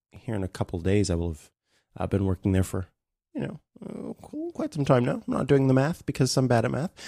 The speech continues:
<laughs> Um, <laughs> and, uh, yeah, I don't know. I'm really enjoying myself. Um, there have been show launches. Um,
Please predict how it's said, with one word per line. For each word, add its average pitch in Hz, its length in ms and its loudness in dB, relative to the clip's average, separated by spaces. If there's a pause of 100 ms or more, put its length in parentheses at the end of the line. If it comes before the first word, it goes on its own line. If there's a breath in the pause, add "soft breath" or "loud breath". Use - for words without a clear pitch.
(240 loud breath)
<laughs> - 20 0
Um, 135 520 6 (160)
<laughs> 523 560 4 (540 loud breath)
and, 131 760 6
uh, 135 260 4
yeah, 160 280 6
I 113 120 8
don't 160 120 6
know. 160 100 8
I'm 113 200 8
really 127 220 8
enjoying 117 680 4
myself. 92 960 0
Um, 87 560 0 (680)
there 98 520 6 (200)
have 92 360 0
been 98 500 6 (440 loud breath)
show 110 600 6
launches. 139 1300 6 (340 soft breath)
Um, 92 960 2